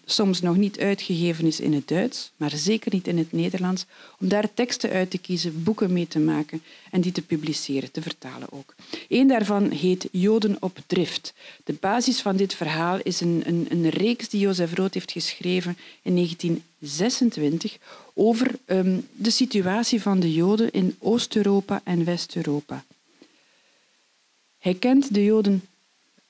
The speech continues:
of het leven van de, van de Joodse bevolking in Oost-Europa zeer goed, omdat hij maandenlang heeft gereisd door de Sovjet-Unie in negentien zesentwintig. Maar natuurlijk ook omdat hij zelf een Oost-Jood is. In onderscheid tot bijvoorbeeld een Stefan Zweig,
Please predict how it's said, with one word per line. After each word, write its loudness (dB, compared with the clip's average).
of -6
het -2
leven 4
van 2
de, 0
van -2
de 0
Joodse 0
bevolking 0
in 0
Oost-Europa 0
zeer 0
goed, -2
omdat 0
hij 0
maandenlang 2
heeft -2
gereisd -2
door -4
de -6
Sovjet-Unie 0
in 0
negentien -2
zesentwintig. -2
Maar 4
natuurlijk 2
ook 0
omdat 4
hij 0
zelf 2
een 0
Oost-Jood -2
is. -8
In 2
onderscheid -2
tot -14
bijvoorbeeld -4
een 0
Stefan 0
Zweig, 0